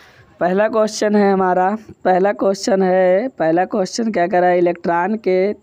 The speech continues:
तरंग प्रकृति की खोज किसने की थी? इलेक्ट्रॉन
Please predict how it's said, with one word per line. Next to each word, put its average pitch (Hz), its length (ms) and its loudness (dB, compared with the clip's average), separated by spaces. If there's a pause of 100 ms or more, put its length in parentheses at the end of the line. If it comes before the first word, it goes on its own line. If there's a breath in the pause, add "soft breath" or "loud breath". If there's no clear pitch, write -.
(140)
तरंग 170 340 0
प्रकृति 170 600 -2
की 165 200 -2
खोज 156 400 -4
किसने 156 480 -4
की 170 240 0
थी? 165 220 0 (1000 soft breath)
इलेक्ट्रॉन 170 800 -2